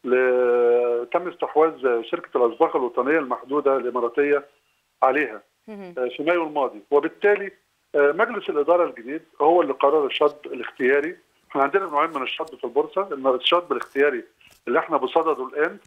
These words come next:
Speaker 1: اللي هي الشركة بتطلب ال-، الشطب الاختياري من البورصة أو الشطب الإجباري، اللي هو الشركة بتكون، آه، في مخالفات فيها أو فقدت العديد من شروط القيد،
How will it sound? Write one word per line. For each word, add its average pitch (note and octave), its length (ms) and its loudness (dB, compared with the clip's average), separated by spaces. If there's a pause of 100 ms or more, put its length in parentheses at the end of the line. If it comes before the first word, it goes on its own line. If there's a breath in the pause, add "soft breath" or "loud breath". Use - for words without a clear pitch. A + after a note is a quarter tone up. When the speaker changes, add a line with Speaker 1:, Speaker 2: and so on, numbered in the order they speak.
(420)
Speaker 1:
اللي A#2 140 0
هي D3 40 4
الشركة E3 400 -2
بتطلب C3 460 -4 (120)
ال-، A#2+ 480 2
الشطب E3 320 -2
الاختياري C#3 460 0
من B2 140 -10
البورصة C#3+ 500 -2 (360 loud breath)
أو E3 160 4
الشطب F#3+ 360 -2
الإجباري، D#3 640 0
اللي C3 180 -6
هو D#3 420 2
الشركة G#3 540 0 (400 loud breath)
بتكون، D3+ 500 0 (100)
آه، B2+ 440 4 (100)
في F3+ 160 -6
مخالفات D3 640 -2
فيها E3+ 360 -2 (380 soft breath)
أو D#3 400 4
فقدت E3 380 0 (160)
العديد D3 500 2 (120)
من D#3 200 -2
شروط D3+ 420 0
القيد، E3+ 400 0